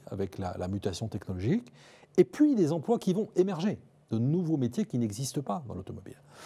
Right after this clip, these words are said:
Donc, t-, tout notre, notre mission, c'est un, de limiter la casse, de faire en sorte que ceux qui vont perdre leur emploi, on les reconvertisse et on les accompagne en formation.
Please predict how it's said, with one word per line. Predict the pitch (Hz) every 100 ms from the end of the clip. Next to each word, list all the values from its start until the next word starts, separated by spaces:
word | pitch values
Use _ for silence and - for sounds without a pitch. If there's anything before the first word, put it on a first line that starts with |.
| - - -
Donc, | 156 107 - -
t-, | -
tout | 151 247
notre, | 220 190 - -
notre | 143 - 135
mission, | 139 - 262 285
c'est | - 147 - -
un, | 190 170 120 - -
de | 110
limiter | 117 120 120 127
la | 107
casse, | - 156 254 262 - - - - - -
de | 123
faire | 170 151
en |
sorte | 131 151
que | 127
ceux | 147
qui | 123
vont | 131
perdre | 117 117 - -
leur | 117
emploi, | 113 107 117 113 -
on | 104
les | 98
reconvertisse | - 165 165 139 113 - 175 180 - - - -
et |
on | 92
les | 92 127
accompagne | 151 127 127
en | 110
formation. | 95 85 -